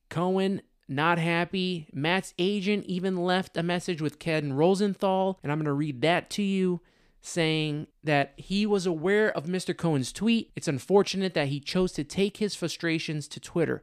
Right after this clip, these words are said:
I will not do the same, and instead will take the high road, which is consistent with both my character and the character of our client.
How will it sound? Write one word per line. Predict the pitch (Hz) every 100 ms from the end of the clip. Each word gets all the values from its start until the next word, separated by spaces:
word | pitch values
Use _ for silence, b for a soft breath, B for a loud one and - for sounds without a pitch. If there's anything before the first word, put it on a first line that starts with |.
| _
I | 139 151
will | 160 151
not | 175 196 175
do | 196
the | 170
same, | - 165 123 110
and | - 135
instead | 139 - 190
will | 165 156
take | - 214 233 -
the | 180
high | 190 190
road, | 180 180 175 165
which | 151 147
is | 131
consistent | 135 - 226 233 - 226
with | 151 127
both | 143 135
my | 123
character | 120 - 202 214 190 220 208 b b b
and | 139
the | 131
character | - - 180 185 180 196 190 -
of | 143 -
our | 143 147 143
client. | - - 143 156 117 -